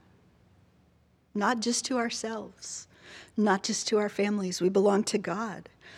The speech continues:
And our culture does not prize obedience,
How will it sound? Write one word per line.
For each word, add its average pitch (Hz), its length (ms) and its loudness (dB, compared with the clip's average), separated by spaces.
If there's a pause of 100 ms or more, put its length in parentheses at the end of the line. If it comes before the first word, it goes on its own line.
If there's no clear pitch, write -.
(320)
And 233 100 4
our 285 120 12
culture 202 840 4 (360)
does 233 380 8
not 226 380 4
prize 143 880 0 (1120)
obedience, 196 1000 4